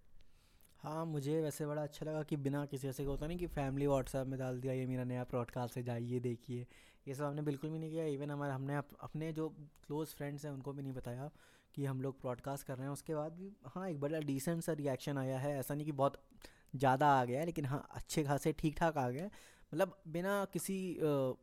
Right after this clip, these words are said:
मार्केटिंग के, बिना किसी, अ, मतलब कुछ भी बिना करने के ऐसे ये सब आ गया है। और हाँ, हमारी जनता है वो basically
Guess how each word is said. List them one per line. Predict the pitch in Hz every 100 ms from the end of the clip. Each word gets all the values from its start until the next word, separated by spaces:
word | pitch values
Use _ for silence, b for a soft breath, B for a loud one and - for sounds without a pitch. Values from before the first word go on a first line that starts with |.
| -
मार्केटिंग | 151 147 147 151 160
के, | 156 156
बिना | 151 160
किसी, | 156 156 170 156 b b b -
अ, | 143 131 - -
मतलब | 151 160 - -
कुछ | 147
भी | 165 175
बिना | 165 160
करने | 147 143
के | 147
ऐसे | 185 127 - 147
ये | 139
सब | 143
आ | 127
गया | 123 151
है। | 170
और | 147 135
हाँ, | 123 123 104
हमारी | 120 123 143 160
जनता | 143 139 156
है | 151 151
वो | 147 147 127 - - - _ - - - -
basically | 135 127 - 147 151